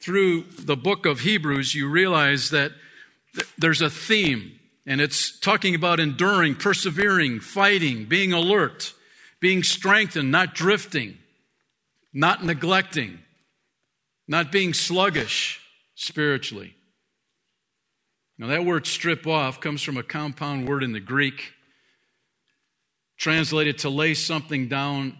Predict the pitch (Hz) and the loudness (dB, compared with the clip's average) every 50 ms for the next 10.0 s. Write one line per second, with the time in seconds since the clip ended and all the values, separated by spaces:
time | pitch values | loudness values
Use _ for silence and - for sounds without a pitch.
0 | - - 127 123 110 117 - - - 165 156 - - - 147 143 143 - - - | -14 -12 -10 -10 -10 -12 -14 -10 -8 -6 -6 -4 -4 -4 -4 -4 -6 -8 -16 -16
1 | 107 113 127 120 120 123 131 131 131 127 123 113 - - 123 113 127 135 110 98 | -10 -6 -4 -4 -2 -2 -2 -2 -2 -4 -4 -6 -10 -12 -10 -6 -6 -4 -6 -6
2 | - - - - - - - - - 156 143 139 120 101 - - _ _ _ _ | -8 -10 -10 -10 -12 -14 -12 -6 -4 -2 -2 0 -2 -4 -8 -12 _ _ _ _
3 | _ _ _ _ _ - 127 123 127 139 151 180 185 165 156 135 - - 165 165 | _ _ _ _ _ -6 -4 -2 0 0 0 0 0 0 -2 -2 -2 -2 0 0
4 | 156 151 151 143 135 127 113 - - _ _ _ _ _ _ _ _ _ _ _ | 2 2 2 0 0 -2 -6 -8 -16 _ _ _ _ _ _ _ _ _ _ _
5 | _ _ _ - - - - - 175 180 170 - - 160 160 165 156 139 127 - | _ _ _ -8 -8 -6 -2 0 0 0 0 -2 -4 -2 0 0 0 0 -2 -6
6 | - - - 156 160 143 127 139 127 120 120 143 147 127 110 104 - - - - | -10 -8 -4 -2 -2 0 0 -2 -2 -2 0 0 0 0 -2 -4 -8 -12 -12 -12
7 | - - - _ _ _ _ _ _ _ _ _ _ _ _ _ _ _ _ _ | -12 -14 -20 _ _ _ _ _ _ _ _ _ _ _ _ _ _ _ _ _
8 | _ _ _ - 127 117 - - 165 165 156 147 147 139 143 135 139 135 127 135 | _ _ _ -10 -8 -6 -2 0 0 0 2 0 0 0 0 -2 -2 -2 -2 0
9 | 151 160 170 175 175 170 165 165 165 - 160 139 131 127 123 120 120 127 123 | 2 2 2 2 0 0 0 -2 -2 -2 0 0 2 2 0 -2 -2 -6 -8